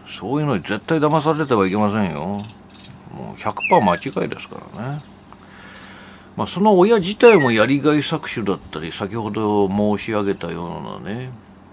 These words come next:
ね、人生には意味がある。ね、子供を育てみたいな、充実みたいなね、そういう、この充実という二文字のこのろくでもなさね。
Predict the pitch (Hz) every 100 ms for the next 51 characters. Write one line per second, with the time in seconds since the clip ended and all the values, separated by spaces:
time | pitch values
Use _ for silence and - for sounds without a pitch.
0 | - - - - 92 - - - - -
1 | - - - - - - - - - -
2 | 110 120 - 101 92 90 85 147 170 120
3 | 71 - - - - - - - 107 -
4 | - - - 98 113 113 107 107 - 101
5 | 131 - 127 95 90 85 80 67 - 104
6 | 120 131 117 - 131 127 110 82 55 50
7 | 98 113 117 - - - - - - 135
8 | 135 131 131 135 131 - - - 110 101
9 | 90 117 143 139 127 - - 131 127 113
10 | - 131 123 101 - 78 62 - - 60
11 | 64 52 50 65 - 98 98 92 90 80
12 | - - - 104 123